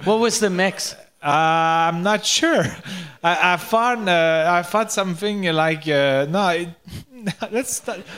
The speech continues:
Speaker 2: Témiscamingue, Basta-, I don't know. <laughs> Let's move on, I think. But, uh, I'm sorry.
Speaker 1: It could be, uh, Gabitibi Bastamang.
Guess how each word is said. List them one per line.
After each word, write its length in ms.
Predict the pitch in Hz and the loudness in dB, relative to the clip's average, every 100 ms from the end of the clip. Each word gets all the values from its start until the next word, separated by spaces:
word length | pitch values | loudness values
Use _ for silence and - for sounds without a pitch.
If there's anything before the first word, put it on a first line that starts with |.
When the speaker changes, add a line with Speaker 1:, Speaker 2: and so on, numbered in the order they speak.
| - - - - - - - | -18 -18 -18 -16 -16 -16 -2
Speaker 2:
Témiscamingue, 1040 | 233 233 269 - 226 190 202 254 254 214 | 0 0 0 2 2 2 2 2 0 0
Basta-, 500 | 175 202 202 - - 214 | 0 2 0 -2 0 2
I 240 | 208 214 | 4 4
don't 180 | 302 294 | 2 2
know. 260 | 311 226 127 - - - - - - - 440 - - - - - - - 285 170 151 131 - - 110 131 | 2 2 -2 -10 -16 -16 -14 -12 -12 -12 -12 -10 -12 -12 -14 -14 -14 -16 -16 -14 -12 -12 -12 -14 -14 -16
<laughs> 40 | 110 113 - - 165 | -18 -20 -20 -12 -4
Let's 240 | 214 - | -4 -2
move 240 | 285 254 | 0 2
on, 300 | 190 269 240 | 2 2 2
I 100 | 151 | 0
think. 520 | 143 165 294 - - - _ - - - | 2 0 -2 -6 -14 -16 _ -20 -20 -6
But, 300 | 156 160 156 | 0 0 2
uh, 640 | 165 156 151 143 135 127 135 139 | 2 4 4 2 2 -2 -4 -4
I'm 140 | 147 | -2
sorry. 420 | - 160 139 113 - _ _ - - _ _ _ - | 0 2 2 0 -4 _ _ -20 -20 _ _ _ -4
Speaker 1:
It 160 | 202 | -2
could 180 | - 370 | 0 0
be, 220 | 381 349 | 2 2
uh, 240 | 170 165 143 | 2 2 0
Gabitibi 1040 | 131 170 175 208 - 180 143 185 220 147 | 0 0 0 -6 -6 -8 -6 -4 -4 -2
Bastamang. 960 | 147 143 - - 151 127 127 123 110 | -2 0 -2 -2 -2 -2 -6 -6 -12